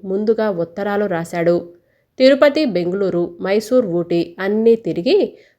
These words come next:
ఆషాఢమాసం చివరి దశలో తిరిగి వచ్చారు. సుజాత విశేషాలు చెబుతూ ఉంటే తృప్తిగా విన్నాడు శివరామయ్య. "స్వామి దగ్గర కళ్యాణం ఎవరి పేరుతో చేయించారమ్మా?" అని అడిగాడు. సుజాత మౌనంగా ఉండిపోయింది.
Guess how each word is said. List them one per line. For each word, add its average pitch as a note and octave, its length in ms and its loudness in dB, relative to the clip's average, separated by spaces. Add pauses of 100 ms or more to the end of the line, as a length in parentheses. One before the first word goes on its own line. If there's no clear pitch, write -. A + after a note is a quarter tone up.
ఆషాఢమాసం B3+ 800 2
చివరి G#3 400 -4
దశలో G3+ 480 -2
తిరిగి G3 500 -2
వచ్చారు. F3 540 -2 (460)
సుజాత A3+ 680 2 (120)
విశేషాలు A3+ 540 -2
చెబుతూ F3+ 440 -4
ఉంటే G#3 480 0 (360)
తృప్తిగా B3+ 540 2
విన్నాడు G#3 480 -2
శివరామయ్య. E3+ 680 -2 (460)
"స్వామి D4+ 420 4
దగ్గర C#4 260 4
కళ్యాణం G#3 720 -2 (340)
ఎవరి A3+ 300 4
పేరుతో C#4 360 2
చేయించారమ్మా?" F3+ 1040 -2
అని F#3+ 200 -4
అడిగాడు. F3 560 0 (300)
సుజాత B3 380 4
మౌనంగా G#3 540 -2
ఉండిపోయింది. E3+ 760 -4